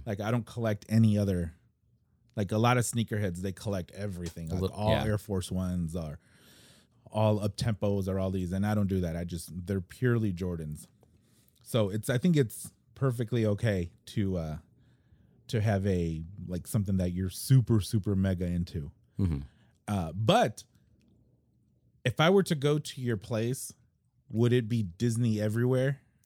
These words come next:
Speaker 2: No.
Speaker 1: Okay.
Speaker 2: No. Um, maybe one thing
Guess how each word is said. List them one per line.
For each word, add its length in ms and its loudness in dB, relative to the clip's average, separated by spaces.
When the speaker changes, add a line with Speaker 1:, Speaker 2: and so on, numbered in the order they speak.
Speaker 2:
No. 220 0
Speaker 1:
Okay. 340 -6
Speaker 2:
No. 420 2
Um, 420 4
maybe 340 2
one 560 2
thing 520 -4